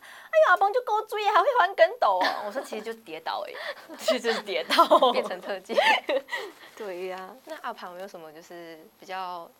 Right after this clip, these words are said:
Speaker 1: 特技吗？
Speaker 2: 他会，对啊，会握手吗？还是？
Speaker 1: 还是你表演上厕所给他们看？<laughs> 我觉得上厕所蛮厉害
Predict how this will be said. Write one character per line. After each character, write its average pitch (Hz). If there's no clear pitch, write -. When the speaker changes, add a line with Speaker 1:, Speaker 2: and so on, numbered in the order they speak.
Speaker 1:
特 277
技 233
吗？ 226
Speaker 2:
他 214
会， 214
对 226
啊， 214
会 226
握 214
手 165
吗？ 156
还 170
是？ 170
Speaker 1:
还 285
是 415
你 302
表 247
演 226
上 233
厕 247
所 202
给 165
他 185
们 180
看？ 202
<laughs> -
我 226
觉 285
得 -
上 370
厕 453
所 269
蛮 214
厉 269
害 311